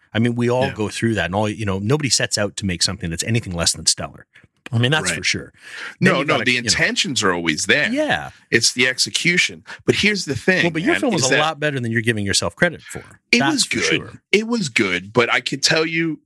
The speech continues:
Speaker 2: if we go back right now and we watch both of those films from the exact same time period, yours is gonna hold up infinitely better than ours.
Speaker 1: Well, but listen,
Speaker 2: Infinitely.
Speaker 1: they're different
Speaker 2: And
Speaker 1: things.
Speaker 2: that's not
Speaker 1: You, you guys
Speaker 2: the,
Speaker 1: wrote
Speaker 2: the
Speaker 1: a sketch. We wrote a film.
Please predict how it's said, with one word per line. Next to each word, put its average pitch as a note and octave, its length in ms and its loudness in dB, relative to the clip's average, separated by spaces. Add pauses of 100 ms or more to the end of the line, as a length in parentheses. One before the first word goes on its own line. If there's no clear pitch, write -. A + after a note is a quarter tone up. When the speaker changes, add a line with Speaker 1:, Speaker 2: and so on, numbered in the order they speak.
(140)
Speaker 2:
if B2+ 240 0
we B2+ 80 6
go C#3+ 200 2
back D#3+ 260 0
right E3 180 2
now A#2 260 0
and F#2+ 80 -6
we G2 100 0
watch G#2 340 0
both G#2+ 240 -2
of G#2+ 100 -2
those G#2 240 4
films E2 480 0
from F2+ 220 -6
the F2 160 0
exact F#2 440 0
same A2+ 220 -2
time G#2+ 300 0
period, B2+ 400 0
yours G2+ 340 0
is G2 120 -4
gonna F#2 200 0
hold F2 240 -2
up E2+ 160 -2 (140)
infinitely F#2 680 0
better D#2 300 -2
than D2 160 -12
ours. - 360 -2
Speaker 1:
Well, F3+ 220 0
but F3 140 -2
listen, E3+ 240 2
Speaker 2:
Infinitely. F2 480 -4
Speaker 1:
they're D3 180 0
different C#3+ 380 -2
Speaker 2:
And F#3+ 80 4
Speaker 1:
things. G#3 40 4 (140)
Speaker 2:
that's - 20 0
not G#3 240 0
Speaker 1:
You, C#3+ 160 0
you F3+ 40 -2
guys C#3 200 2
Speaker 2:
the, D3+ 80 2
Speaker 1:
wrote G#2+ 100 -2
Speaker 2:
the C#3 40 4
Speaker 1:
a B2+ 40 -4
sketch. C3 500 -2
We A2 140 0
wrote G#2 180 0
a G2+ 40 -12
film. - 200 -2